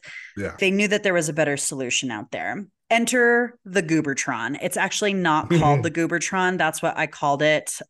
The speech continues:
Speaker 2: uh, when I was at
Speaker 1: <laughs>
Speaker 2: Disney World <laughs> with my ex-boyfriend. And he was like, "Can you please stop calling it the Goobertron?" And I was like, "Okay."
Speaker 1: <laughs>
Speaker 2: Okay. So it's actually called an Omnimover.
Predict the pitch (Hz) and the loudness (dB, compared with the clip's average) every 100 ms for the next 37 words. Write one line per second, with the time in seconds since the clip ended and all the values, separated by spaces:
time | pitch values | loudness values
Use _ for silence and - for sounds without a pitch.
0 | - 147 143 143 147 143 - 143 143 139 | -4 0 2 2 2 0 0 2 2 2
1 | - - - - - 156 127 120 131 170 | -4 -10 -10 -6 0 0 0 -2 0 0
2 | 165 175 170 175 170 202 - _ - 277 | 0 0 2 2 2 0 -4 _ 2 4
3 | 196 185 185 - _ - - _ - 185 | 6 4 2 -12 _ -12 -12 _ 2 4
4 | 175 180 160 156 156 170 170 165 180 180 | 4 2 2 2 2 0 0 0 0 2
5 | 160 151 - - 190 180 170 160 156 147 | 2 0 -6 -8 -6 -6 -8 -8 -10 -8
6 | 127 135 - 123 - - - - 160 233 | -8 -8 -10 -14 -6 -2 0 0 4 4
7 | 214 202 190 - 175 170 156 - - - | 4 2 2 2 0 0 -4 -10 -12 -16
8 | - - - - _ - 160 135 120 - | -18 -18 -16 -16 _ -8 -6 -6 -8 -10
9 | - - - 262 277 262 269 311 262 247 | -12 -12 2 4 6 4 2 0 0 2
10 | 214 - 156 160 170 185 190 226 | 2 2 2 2 2 0 0 2